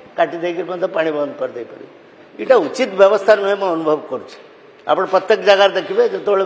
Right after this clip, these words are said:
ପାଇପ୍ଟା ଆପଣଙ୍କର ଗାଁ ଦାଣ୍ଡ ମଝିରେ ପଡ଼ିଛି, concrete road ତଡ଼ା ହେଇକି ପଡ଼ିଛି, ସେଇଠୁ ଆପଣଙ୍କ domestic କନେକ୍ସନଟା ଯାଇଛି। ତାପରେ ଗାଡ଼ି ଚଢ଼ି ଗୋଟେ ପଟରୁ ଚକା ଚଢ଼ିକି ଯାଉଛି। ଏ କେତେ ଦିନ ଲାଷ୍ଟିଂ କରିବ? ଗାଡ଼ି ଘୋଡ଼ା ଯଦି ଚଢ଼ିକିରି ଯିବ, ଶଗଡ଼ ବି ଯିବ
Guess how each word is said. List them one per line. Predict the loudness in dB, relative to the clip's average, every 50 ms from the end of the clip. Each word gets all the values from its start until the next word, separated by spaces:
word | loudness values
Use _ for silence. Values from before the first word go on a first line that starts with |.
| -4 -6 -2
ପାଇପ୍ଟା | 2 2 2 2 0 2 4 4
ଆପଣଙ୍କର | 4 4 2 -2 -4 -2 0 0 -2 -2 -4 -12 -18 -20 -20 -20 -20 -20 -20 -20 -20
ଗାଁ | -4 2 4 4 6 6
ଦାଣ୍ଡ | 6 4 4 4 4
ମଝିରେ | 2 2 2 2 0 0 0 0 0
ପଡ଼ିଛି, | 2 2 2 0 0 -4 -10 -14 -16 -18 -20 -20 -20 -20 -20 -20 -20 -20 -20 -20 -12 -4 -4
concrete | -4 -2 -2 -4 -6 -2
road | 0 0 0 2
ତଡ଼ା | 2 2 4 6 6
ହେଇକି | 6 4 2 -2 -2
ପଡ଼ିଛି, | -2 -2 0 -2 -4
ସେଇଠୁ | -2 0 4 4 4 4 4 6 6
ଆପଣଙ୍କ | 6 4 2 -2 -6 -6 -2 -2
domestic | -2 -2 -2 -4 -6 -6 -8 -6 -4
କନେକ୍ସନଟା | -4 -4 -4 -6 -8 -12 -12 -10 -10
ଯାଇଛି। | -8 -8 -10 -10 -12 -14 -20 -20 -20 -20 -20 -20 -20 -20 -20 -20 -6 0
ତାପରେ | 2 4 4 4 2 0 -2 0
ଗାଡ଼ି | 2 2 0 0
ଚଢ଼ି | 0 0 0 0 0 -2
ଗୋଟେ | -2 -2 0 -2
ପଟରୁ | -2 -4 -4 -6 -6 -6
ଚକା | -4 -2 0 2 2 2
ଚଢ଼ିକି | 2 2 0 0 -2 -4 -4
ଯାଉଛି। | -2 -2 -4 -4 -8 -16 -20 -20 -20 -20 -20 -20 -20 -20 -20 -20 _ -10 -8
ଏ | -6 0
କେତେ | 0 0 2 4 2 2
ଦିନ | 4 2 4
ଲାଷ୍ଟିଂ | 4 4 2 2 0 -2 -2 0
କରିବ? | 0 0 0 0 -2 -4 -2
ଗାଡ଼ି | 0 0 0 0 0
ଘୋଡ଼ା | 0 0 0 0
ଯଦି | -2 -4 -6 -10 -10
ଚଢ଼ିକିରି | -10 -8 -8 -8 -8 -10 -10 -10 -10
ଯିବ, | -10 -8 -6 -6 -6 -8 -10 -16 -20 -20 -20 -20 -20 -4 0
ଶଗଡ଼ | 2 4 4 4 4 4
ବି | 2 0 -2
ଯିବ | -4 -4 -4